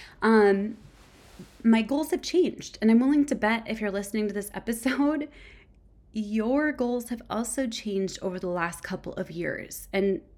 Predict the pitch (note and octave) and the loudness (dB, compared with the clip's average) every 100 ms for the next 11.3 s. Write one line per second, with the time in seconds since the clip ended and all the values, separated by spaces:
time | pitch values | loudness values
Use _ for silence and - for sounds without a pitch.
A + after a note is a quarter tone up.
0 | - - G#3 F#3 - - F4 G4 G#3+ F#3+ | -20 -8 -4 -4 -6 0 2 2 0 -2
1 | F#3+ F#3+ F3+ E3+ E3 - - F3 G3 A3 | -4 -6 -2 -2 -4 -12 -12 -2 -2 -2
2 | - - - - - - - - - A3 | -10 -12 -14 -16 -20 -20 -20 -14 -2 0
3 | G#3 F3+ G3 G#3+ B3+ G3 F#3 - A3 - | 2 0 0 0 0 -2 -4 -4 -6 -6
4 | - - G3+ F#3 - G#3+ G3 F#3+ G3+ - | -8 -6 -4 -4 -4 -2 0 0 -2 -10
5 | - - - G#3+ A#3+ C#4+ C#4+ C4 A3 G3 | -20 -8 -4 -2 4 4 4 0 0 0
6 | - G3 C#4+ - - - - - - _ | 0 0 0 -4 -14 -14 -20 -20 -20 _
7 | _ - A3+ A3 B3 - C#4+ C4 A#3+ - | _ -6 0 2 0 0 0 0 0 -6
8 | - - F#3 G3+ - - - G#3 G3+ - | -10 -4 -4 -4 -8 -20 -6 -2 -2 -2
9 | F3 F3 A3+ A3 - - - - F#3+ G3+ | -4 -2 -4 -6 -14 -20 -20 -16 -6 0
10 | A3+ C#4+ C#4 G#3+ G3+ E3+ - - F#3 F3 | 2 2 2 0 0 -6 -14 -8 0 2
11 | E3 E2 F#3 | 2 0 -6